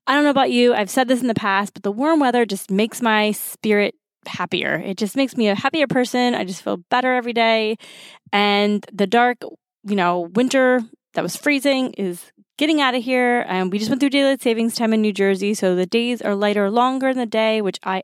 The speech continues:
absolutely love. So we are finally getting into warm, warmer weather, and I wanted to talk to you guys today about twenty-one things that we can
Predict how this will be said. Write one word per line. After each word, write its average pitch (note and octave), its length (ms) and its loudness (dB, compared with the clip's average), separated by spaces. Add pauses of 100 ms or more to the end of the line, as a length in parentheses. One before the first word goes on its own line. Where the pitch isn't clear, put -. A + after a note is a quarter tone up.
(100)
absolutely B3+ 600 -2
love. F#3+ 400 0 (920)
So C#4+ 360 2
we C4+ 140 0
are C4 160 0
finally C#4 480 0
getting A#3 260 -2
into G#3 720 0
warm, A3 720 0
warmer D4 320 2
weather, G3+ 320 2
and G#3+ 180 0
I A3 80 2
wanted D#4+ 240 2
to G4+ 40 -2
talk A#3+ 280 0
to - 120 -6
you - 20 -2
guys F#3+ 240 -2
today F3+ 600 -2
about F3 380 -4 (520)
twenty-one G4 640 2 (140)
things F#3+ 400 0
that G#3 140 -2
we G#3+ 100 -4
can B3+ 340 0